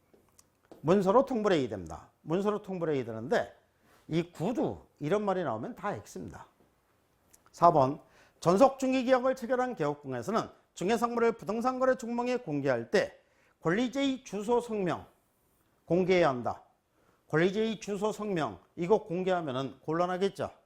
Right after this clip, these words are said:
공개하면 안 된다. 공개 금지입니다. 그 다음에 오 번, 전속 중개기 유효기간은 삼 월을 원칙으로 하며,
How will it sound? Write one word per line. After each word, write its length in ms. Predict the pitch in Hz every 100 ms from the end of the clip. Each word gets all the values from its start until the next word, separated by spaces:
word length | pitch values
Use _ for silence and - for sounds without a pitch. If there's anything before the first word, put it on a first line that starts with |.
| _ _ _
공개하면 460 | _ 147 143 135 226
안 120 | 151
된다. 380 | 127 127 120 113 _ _
공개 300 | 135 135 180
금지입니다. 680 | 127 123 120 95 87 135 - _ _ _ _ _ _ _
그 80 | 135
다음에 420 | 123 120 165 -
오 140 | 165 180
번, 300 | 143 143 175 _ _ _ _
전속 380 | - 175 240 247
중개기 500 | 254 254 240 254 226
유효기간은 640 | 180 202 175 196 262 285
삼 220 | - - 247
월을 240 | 254 277
원칙으로 500 | 226 151 156 - 175
하며, 320 | 135 127 92